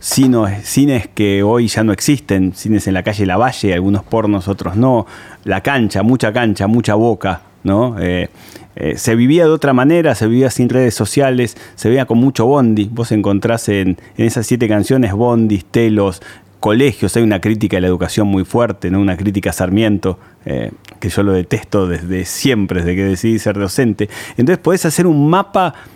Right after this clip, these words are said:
del Buenos Aires del ochenta y ocho, ochenta y nueve en esas siete canciones, que como vos bien dijiste, son pocas, pero explotan en nodos, ¿no?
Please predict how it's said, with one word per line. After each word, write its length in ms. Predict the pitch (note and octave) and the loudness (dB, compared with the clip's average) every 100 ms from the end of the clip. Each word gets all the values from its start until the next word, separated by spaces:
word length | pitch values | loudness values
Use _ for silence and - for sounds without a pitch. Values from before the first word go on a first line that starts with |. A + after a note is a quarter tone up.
| - | -2
del 180 | A2+ A#2 | 0 2
Buenos 360 | A#2+ B2 A#2+ | 2 2 0
Aires 260 | D#3 A#2 G2 | 2 2 2
del 180 | G#2 G#2+ | 0 0
ochenta 300 | G#2 G#2+ B2 | 0 2 2
y 40 | |
ocho, 160 | D3 C#3 | 0 -2
ochenta 320 | - A2 A2 | 0 0 2
y 80 | A#2 | 4
nueve 300 | D#3 F#3 B2 | 4 2 2
en 100 | C3+ | 2
esas 240 | C#3+ B2+ | 0 0
siete 240 | D3 C#3+ | 0 0
canciones, 440 | A#2 A#2 C#3 D#3+ G#2+ | 0 0 2 0 0
que 120 | G#2 | -2
como 220 | A2+ A#2 | 0 2
vos 120 | D3 | 2
bien 180 | F3+ F#3+ | 2 2
dijiste, 440 | E3 D3 F3 G2+ - - - | 2 0 -2 -2 -6 -12 -10
son 260 | - F3 F3+ | -2 -2 0
pocas, 400 | D#3+ A2+ A#2+ A#2 - | -2 0 -2 -4 0
pero 360 | A2 G#2 G2 - - _ | 2 2 0 -4 -20 _
explotan 760 | - - - D3+ F3+ F#3 D3+ A2+ | -4 -4 0 2 2 2 2 2
en 160 | G#2 B2+ | 4 4
nodos, 400 | E3+ G#2 F2 D#2+ | 4 2 0 0
¿no? 280 | A2 E3 | 0 -2